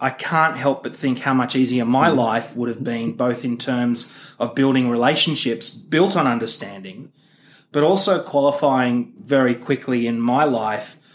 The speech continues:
Speaker 1: who I could trust and who I couldn't.
Speaker 2: Mm.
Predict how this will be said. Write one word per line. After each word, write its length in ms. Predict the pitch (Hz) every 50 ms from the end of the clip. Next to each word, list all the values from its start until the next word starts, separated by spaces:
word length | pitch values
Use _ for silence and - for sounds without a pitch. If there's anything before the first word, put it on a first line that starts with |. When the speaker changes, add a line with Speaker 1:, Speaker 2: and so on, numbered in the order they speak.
| - - _ _ _ _
Speaker 1:
who 180 | - 151 147 143
I 100 | 131 120
could 180 | - 139 113
trust 420 | 98 - - 127 117 113 - - -
and 120 | 110 110 107
who 200 | - 135 120 107
I 100 | 98 95
couldn't. 560 | - - - 147 120 92 - 71 - - - _ -
Speaker 2:
Mm. 260 | 123 107 98 87 -